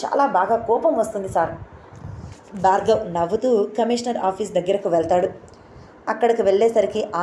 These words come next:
already కమిషనర్ రాబర్ట్ని తిడుతూ ఉంటాడు. "నువ్వు తప్పించుకున్న బాగానే ఉంది, కానీ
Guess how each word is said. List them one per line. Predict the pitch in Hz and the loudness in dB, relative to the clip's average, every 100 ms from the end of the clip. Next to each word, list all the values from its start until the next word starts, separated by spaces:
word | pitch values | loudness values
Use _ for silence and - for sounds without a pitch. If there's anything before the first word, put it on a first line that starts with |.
| 196 | 2
already | 240 226 233 202 202 - - - | 4 4 2 -2 -8 -12 -20 -4
కమిషనర్ | 240 240 247 254 247 196 | 0 0 0 0 2 4
రాబర్ట్ని | 185 214 226 226 226 214 214 - - - - | 4 4 2 0 -4 -4 -8 -16 -20 -20 -4
తిడుతూ | 202 196 220 247 | 2 2 2 2
ఉంటాడు. | 208 202 196 196 - - - - | 0 2 2 2 -2 -16 -20 -14
"నువ్వు | 185 202 190 | -2 2 2
తప్పించుకున్న | 190 175 233 233 - 202 196 | 2 0 0 -2 -2 -2 -2
బాగానే | - - 180 226 247 247 | -2 -2 0 2 0 0
ఉంది, | 208 196 - - - - - | -2 -2 -4 -8 -20 -10 0
కానీ | 294 302 262 | 4 4 2